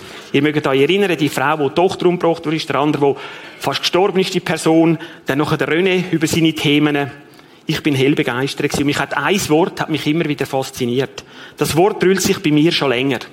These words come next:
Das ist das Wort unterordnen. Das ist das, wo in der Magengegend gerade ein Krampf aufkommt, wenn ihr es hört. Was ist genau damit gemeint, das Unterordnen? Wie können wir das Wort unterordnen heute in der heutigen Gesellschaft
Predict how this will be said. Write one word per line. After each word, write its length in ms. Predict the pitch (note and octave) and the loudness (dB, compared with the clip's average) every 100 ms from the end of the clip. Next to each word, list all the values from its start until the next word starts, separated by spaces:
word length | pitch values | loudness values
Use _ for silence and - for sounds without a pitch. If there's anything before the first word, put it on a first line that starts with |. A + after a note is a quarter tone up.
| - - - - - | -20 -20 -20 -20 -8
Das 140 | D3+ - | 0 0
ist 120 | F3 | 2
das 140 | D3 | 0
Wort 300 | C#3 E3 D3 | 2 2 0
unterordnen. 960 | - C#3 E3+ F3 - B2+ A2 - G2 G2 - - _ _ - - _ _ - _ _ | 0 0 0 -2 0 0 0 -6 -10 -10 -16 -20 _ _ -20 -20 _ _ -20 _ _
Das 140 | D3 | -2
ist 180 | D#3+ - | 0 0
das, 280 | C#3+ F3+ F3+ | 2 0 2
wo 140 | D#3+ | 4
in 100 | C#3+ | 4
der 100 | C#3 | 2
Magengegend 540 | C3+ E3 F3 D3 C#3+ B2+ | 0 0 0 0 0 0
gerade 180 | E3+ G3 | 0 0
ein 40 | |
Krampf 400 | - C3+ F#3 - | 0 0 0 0
aufkommt, 380 | F#3+ - F#3 F#3+ | -2 0 0 0
wenn 120 | F3+ | 0
ihr 40 | |
es 140 | F#3+ - | -2 0
hört. 400 | F3 G3 A3+ - - - - - - - - - - - | 2 2 -2 -10 -16 -20 -20 -20 -20 -18 -18 -18 -18 -4
Was 180 | D#3 D#3+ | -2 0
ist 160 | E3+ | 0
genau 320 | F3+ D#3+ D3+ F3 | 0 2 2 2
damit 400 | E3+ E3 D3+ D3+ | 2 2 2 0
gemeint, 560 | C#3+ C3 D#3 A#2 - | 0 2 0 -2 -2
das 120 | D3+ D3+ | 0 4
Unterordnen? 680 | D#3+ F#3 D3 A#2 - A#2+ G2 - - - - - - - | 4 4 2 0 -2 -6 -6 -14 -20 -20 -20 -20 -20 -6
Wie 120 | E3 | 0
können 220 | A#3+ C4 C4+ | 0 0 0
wir 60 | |
das 200 | A#3+ F3+ | 0 2
Wort 300 | G#3 G#3+ - | 2 2 2
unterordnen 840 | A3 C4 C#4+ B3 A3+ A3+ A#3 A3+ D#3 | 4 6 4 4 4 4 4 0 2
heute 420 | A3 - - - - - - | 2 0 -6 -8 -8 -10 -4
in 100 | D#3 | -2
der 140 | D3+ | 2
heutigen 380 | C4 D4+ D4+ A#3 | 0 0 -2 -2
Gesellschaft 800 | - G#3 B3 - B2 - - | 0 0 2 0 0 -4 -10